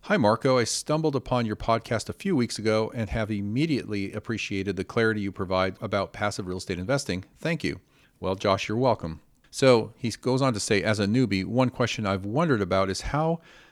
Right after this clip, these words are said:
someone avoids the significant capital gains taxes if they decide to sell their properties once a person has reaped the long-term benefits of real estate appreciation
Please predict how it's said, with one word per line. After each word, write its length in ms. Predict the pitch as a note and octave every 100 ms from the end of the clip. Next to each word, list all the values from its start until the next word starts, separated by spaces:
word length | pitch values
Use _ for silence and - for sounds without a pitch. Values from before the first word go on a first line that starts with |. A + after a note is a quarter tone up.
| -
someone 560 | - - F#3 C#3+ G#2+
avoids 500 | G#2+ G#2 A#2+ C#3 D3
the 100 | -
significant 720 | G#2+ - G#2 A2+ - - C#3 -
capital 460 | - G#2 - A2
gains 400 | G#2 F#2+ F#2+ F#2
taxes 580 | - A#2 B2 - - F2
if 140 | F2+
they 100 | G2
decide 460 | F#2+ G2 - G2 G#2
to 80 | C3
sell 260 | - F#2
their 120 | F#2+ G2
properties 520 | - F#2 - F#2+ F#2+
once 400 | G#2 D#3+ F#3+ -
a 100 | B2
person 400 | - - G#2 A2
has 160 | G#2+ G2+
reaped 580 | F#2+ C3+ A#2+ - - C3
the 120 | F#2
long-term 560 | G#2 A#2+ C3+ - D3
benefits 420 | A#2+ G2 F#2+ G#2 G#2+
of 140 | G2
real 120 | F#2+
estate 280 | F#2+ G2 F2+
appreciation 800 | - F2+ E2+ G#2+ B2+ - G2+ A2+